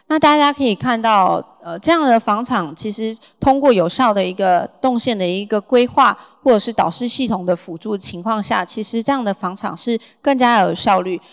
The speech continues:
客户也会更加了解说，“诶，你们这一间公司是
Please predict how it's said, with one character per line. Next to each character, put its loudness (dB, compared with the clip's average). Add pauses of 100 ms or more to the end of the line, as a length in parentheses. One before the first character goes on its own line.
(120)
客 0
户 -2
也 2
会 0
更 -6
加 0
了 -2
解 -8
说 -2
，“诶， -4
你 -4
们 -4
这 -2
一 0
间 -8
公 -6
司 -6 (300)
是 0